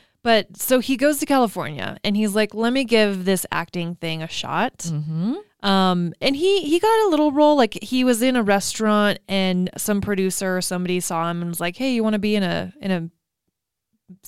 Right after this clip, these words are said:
Speaker 1: T V series?" And I think that's when he met River Phoenix, right? They go to Chicago. And
Speaker 2: Yes. Which,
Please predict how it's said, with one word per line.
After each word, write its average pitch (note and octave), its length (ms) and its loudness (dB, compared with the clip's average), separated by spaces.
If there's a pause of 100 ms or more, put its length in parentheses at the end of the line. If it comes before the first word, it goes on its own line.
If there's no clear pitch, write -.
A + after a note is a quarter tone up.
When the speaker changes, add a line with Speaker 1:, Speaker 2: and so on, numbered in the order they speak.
Speaker 1:
T A3 140 -4
V G#3+ 140 -2
series?" A3 440 0
And F3 160 -4
I - 260 -20
think B3 140 -4
that's G#3+ 180 0
when C4 100 0
he A#3 80 4
met F#3+ 200 0
River F3 240 -4
Phoenix, - 520 -6
right? E3+ 340 -8 (360)
They F#3+ 60 -8
go F3+ 80 0
to F3 60 0
Chicago. E3+ 720 0
And F3+ 120 4
Speaker 2:
Yes. F#3+ 1040 -2 (260)
Which, - 440 -6